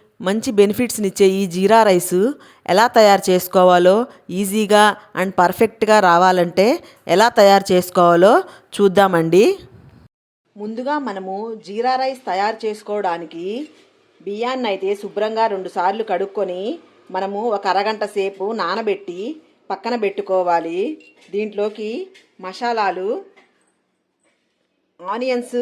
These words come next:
ఇలా పొడుగుగా కట్ చేసి పక్కన పెట్టుకోవాలి. అలాగే టమాటోస్, చిల్లీస్, కొత్తిమీర. మనం జీరా రైస్ కాదండి వండుకుంటుంది, అందుకని జీలకర్ర అనేది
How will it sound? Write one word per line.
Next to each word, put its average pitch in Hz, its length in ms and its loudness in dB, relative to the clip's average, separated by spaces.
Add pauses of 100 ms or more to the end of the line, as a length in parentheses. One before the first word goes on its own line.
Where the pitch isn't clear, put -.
(120)
ఇలా 208 200 0
పొడుగుగా 208 360 -2 (100)
కట్ 185 180 -8
చేసి 214 280 -6
పక్కన 196 280 -10
పెట్టుకోవాలి. 175 640 -6 (600)
అలాగే 202 400 -2 (400)
టమాటోస్, 202 680 -6 (600)
చిల్లీస్, 208 500 -10 (800)
కొత్తిమీర. 208 480 -4 (680)
మనం 214 160 -8 (120)
జీరా 226 280 0
రైస్ 240 240 -2
కాదండి 190 460 -4
వండుకుంటుంది, 185 640 -8
అందుకని 190 360 -8 (460)
జీలకర్ర 220 380 -4
అనేది 196 260 -8